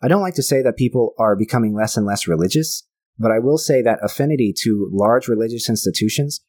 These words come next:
such as the Big Five of Christianity, Islam, Judaism, Hinduism, and Buddhism, is decreasing sharply among younger and younger people. That is another reason why people do not often take over these temples from their families.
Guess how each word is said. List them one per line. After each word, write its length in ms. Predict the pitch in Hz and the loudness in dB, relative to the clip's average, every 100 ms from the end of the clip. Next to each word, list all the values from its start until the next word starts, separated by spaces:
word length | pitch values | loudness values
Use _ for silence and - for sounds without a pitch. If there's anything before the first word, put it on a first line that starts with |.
| _ _ | _ _
such 240 | - 120 117 | -4 0 0
as 120 | 104 | 0
the 80 | 92 | 0
Big 220 | 110 104 | -2 -2
Five 460 | 98 95 101 101 - | 0 2 2 -2 -6
of 120 | - | -4
Christianity, 760 | 123 - 107 98 101 101 95 - | -4 0 0 0 0 -2 -4 -2
Islam, 480 | 104 101 101 98 92 | -2 0 -2 0 0
Judaism, 480 | 98 196 95 139 87 | 0 2 0 0 -2
Hinduism, 480 | 117 104 101 104 | 0 0 0 -2
and 120 | 90 85 | -2 0
Buddhism, 440 | 101 110 131 147 _ _ _ _ | 0 0 -2 -6 _ _ _ _
is 160 | 127 113 | -4 -2
decreasing 540 | 139 131 165 - 127 | -2 0 0 2 0
sharply 720 | 101 - 131 131 120 92 80 - | -2 -2 0 0 0 -4 -6 -4
among 300 | 117 117 110 | -2 0 -2
younger 320 | 113 117 110 | -2 0 0
and 80 | 101 | 0
younger 240 | 101 90 | -2 -2
people. 480 | 82 135 127 85 - _ _ _ _ _ _ _ _ _ - | -2 -2 -2 -4 -8 _ _ _ _ _ _ _ _ _ -4
That 180 | 135 165 | 2 2
is 100 | 165 | 2
another 340 | 127 131 135 | 2 2 2
reason 280 | 120 123 120 | -2 -2 0
why 100 | 107 | 0
people 260 | 123 113 98 | 0 0 0
do 160 | 120 | 0
not 160 | 139 131 | 0 0
often 240 | 127 120 | 0 0
take 240 | 101 113 117 | 0 2 2
over 240 | 120 113 | 0 0
these 180 | 101 - | 0 0
temples 420 | 143 151 110 95 | -2 0 0 0
from 180 | 117 101 | -2 0
their 100 | 87 | -2
families. 600 | - 135 85 - - | -2 -2 -2 -4 -8